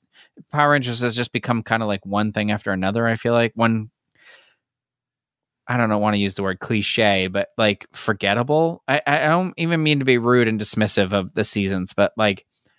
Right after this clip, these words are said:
other than, like, Dino Charge, because those, those actors are so engaged in the fan community, I don't really foresee any of the Nickelodeon seasons really having a really big impact on the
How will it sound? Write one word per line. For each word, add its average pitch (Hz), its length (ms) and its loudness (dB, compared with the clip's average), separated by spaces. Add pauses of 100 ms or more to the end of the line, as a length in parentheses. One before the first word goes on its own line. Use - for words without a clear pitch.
(560)
other 190 280 2
than, 208 200 0
like, 151 220 0
Dino 135 300 2
Charge, 120 360 0
because 113 340 0
those, 113 380 0
those 110 300 0
actors 107 420 -2
are 107 60 -6
so 117 240 0
engaged 110 480 -2
in 107 80 -4
the 101 80 -2
fan 110 560 -2
community, 131 640 0 (420)
I 123 220 -4
don't 127 320 0
really 135 440 0 (540)
foresee 120 800 -2
any 113 320 0
of 104 160 -6
the 101 440 -2
Nickelodeon 107 640 0
seasons 104 400 -6
really 104 160 -4
having 104 240 -2
a 92 60 -4
really 98 240 -2
big 92 180 -4
impact 92 540 -4
on 87 220 -4
the 80 220 -6